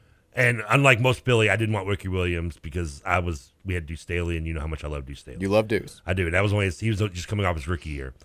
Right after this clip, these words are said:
Speaker 1: So I, but I wanted Tim Couch. Like I was, I de-, definitely didn't want Akili, but I wanted Tim Couch. When we got McNabb, I was obviously happy, and I, I'm never gonna complain. But I did want, uh, young Trevor was, was a little blinded there.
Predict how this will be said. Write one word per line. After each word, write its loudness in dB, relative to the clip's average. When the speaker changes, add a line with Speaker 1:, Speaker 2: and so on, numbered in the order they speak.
Speaker 1:
So 2
I, 4
but -2
I 8
wanted 0
Tim -8
Couch. -8
Like -6
I 6
was, -2
I 0
de-, 4
definitely 2
didn't 4
want 4
Akili, 0
but -2
I 2
wanted 0
Tim -4
Couch. 0
When 2
we 8
got 8
McNabb, 4
I 0
was -2
obviously 0
happy, -2
and -8
I, -6
I'm -4
never -2
gonna -4
complain. -4
But -8
I -4
did 0
want, 0
uh, -4
young 0
Trevor 2
was, -4
was -4
a -4
little -4
blinded -4
there. -12